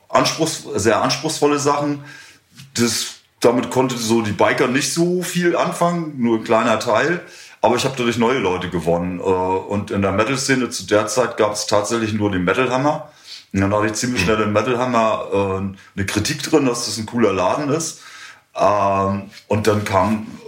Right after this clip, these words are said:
Speaker 1: unheimlich viele Metal-Fans. Ähm, das ist, ja, das ist irre. Also die, die ganze Entwicklung,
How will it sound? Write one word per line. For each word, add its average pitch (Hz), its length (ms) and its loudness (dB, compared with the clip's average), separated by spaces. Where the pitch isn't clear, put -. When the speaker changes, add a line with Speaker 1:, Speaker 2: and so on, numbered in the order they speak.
Speaker 1:
unheimlich 104 320 0
viele 104 180 -2
Metal-Fans. 80 960 -2
Ähm, 87 640 0
das 87 180 -2
ist, - 420 -4
ja, 104 240 2
das 98 180 -2
ist - 300 -6
irre. 123 320 4
Also 92 160 -2
die, 95 260 -6
die 92 140 -8
ganze 104 320 2
Entwicklung, 113 640 0